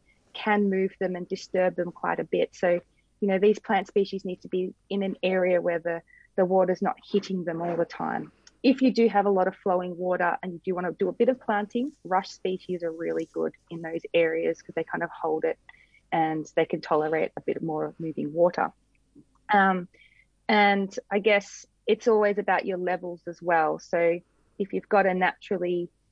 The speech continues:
um, if a property or an area where you've got a little bit more of a rise,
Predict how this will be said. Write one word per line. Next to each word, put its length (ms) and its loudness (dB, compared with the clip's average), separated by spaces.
um, 580 -2
if 140 -2
a 160 2
property 540 -2
or 220 -2
an 120 -2
area 380 -2
where 440 -4
you've 140 -8
got 140 0
a 40 0
little 200 -4
bit 180 -2
more 260 -4
of 80 -2
a 60 -6
rise, 460 0